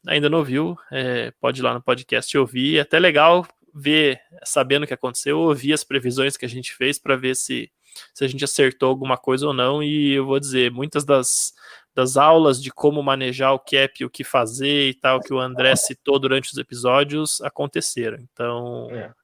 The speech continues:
Speaker 1: fica aí a dica, ouçam que vocês vão aprender muito.
Speaker 2: É isso. Eu, o Mastor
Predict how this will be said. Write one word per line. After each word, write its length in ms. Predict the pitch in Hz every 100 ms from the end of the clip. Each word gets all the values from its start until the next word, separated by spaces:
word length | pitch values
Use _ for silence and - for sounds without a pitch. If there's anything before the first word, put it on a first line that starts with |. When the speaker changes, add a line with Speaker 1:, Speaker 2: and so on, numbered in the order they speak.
| _ -
Speaker 1:
fica 240 | 123 127
aí 320 | 123 127 131
a 100 | 127
dica, 500 | 120 127 - 147 139 _ _ - - - - 143
ouçam 420 | 127 127 127 131 131
que 260 | - 135
vocês 280 | 131 123 131
vão 100 | 131
aprender 340 | 131 131 131
muito. 280 | 127 - - 131 - - - _ _ _ _ _ _ _ - _ _ - - - _ _ _ -
Speaker 2:
É 120 | 202
isso. 360 | 185 - - -
Eu, 220 | 120 135 151
o 800 | 160 151 127 117 110 101 95 113
Mastor 720 | 135 - - 160 143 113